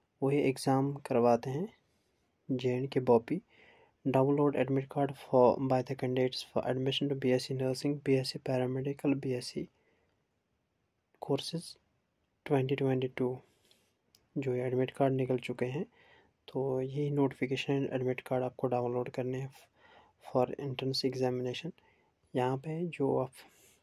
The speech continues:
ये, हम्म, it is notified information of all eligible candidates appearing in the common entrance test, जो सीईटी, सीईटी एग्जाम है, कॉमन एंट्रेंस टेस्ट,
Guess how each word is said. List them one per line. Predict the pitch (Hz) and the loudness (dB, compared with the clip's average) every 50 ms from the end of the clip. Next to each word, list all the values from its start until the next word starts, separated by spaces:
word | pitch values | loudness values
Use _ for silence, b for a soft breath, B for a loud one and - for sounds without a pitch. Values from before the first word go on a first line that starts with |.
| _ _ 143 | _ _ 0
ये, | 131 131 135 _ _ _ _ - | 0 0 -2 _ _ _ _ -6
हम्म, | 147 135 135 135 135 135 143 151 - | -4 -2 0 -2 -2 -2 -4 -6 -6
it | - - 151 - 156 | -6 -6 -4 -2 0
is | 151 | 2
notified | 151 151 147 147 143 - - 147 143 147 147 139 | 4 4 4 4 2 -2 -2 0 2 2 2 0
information | 139 131 131 - 135 135 135 135 135 139 139 139 139 | -4 -6 -4 -2 -2 0 0 0 0 0 0 0 0
of | - | 0
all | 143 139 135 135 123 | 2 2 2 2 0
eligible | 139 135 127 127 131 127 131 131 - - | -2 -4 -2 0 0 0 0 -2 -4 -6
candidates | 131 120 123 127 123 123 131 - 170 - - - _ _ _ _ _ _ _ _ _ _ _ _ _ _ _ _ _ | -6 -6 -4 -4 -6 -6 -6 -8 -10 -10 -10 -12 _ _ _ _ _ _ _ _ _ _ _ _ _ _ _ _ _
appearing | 131 131 127 - 135 135 143 139 143 | 4 4 4 4 2 2 2 2 2
in | 139 139 139 | 0 0 -2
the | 135 - - | -2 0 0
common | 123 123 127 131 131 127 | 0 0 0 0 -2 -2
entrance | 127 - 139 135 135 - - 131 | -2 -2 -2 -2 -2 -4 -4 -4
test, | 123 - - 143 | -4 -4 -6 -6
जो | 131 135 127 120 | -4 -4 -4 -4
सीईटी, | - - 131 127 127 120 - 143 139 139 - 190 - - _ _ _ _ _ _ _ - | -4 -2 -2 -2 -2 -2 -2 -2 -4 -4 -6 -10 -16 -16 _ _ _ _ _ _ _ -20
सीईटी | - - - - 131 123 123 127 - 147 135 | -16 -12 -4 0 0 0 0 0 0 0 0
एग्जाम | 131 135 135 123 120 120 117 | 0 -2 -2 -2 -2 -2 -2
है, | 127 135 | -4 -6
कॉमन | 131 - 131 123 127 127 | -6 -4 -4 -2 -2 -2
एंट्रेंस | 123 123 127 - - - - | -2 -4 -6 -8 -10 -8 -6
टेस्ट, | - 117 107 - - - | -4 -4 -4 -6 -8 -10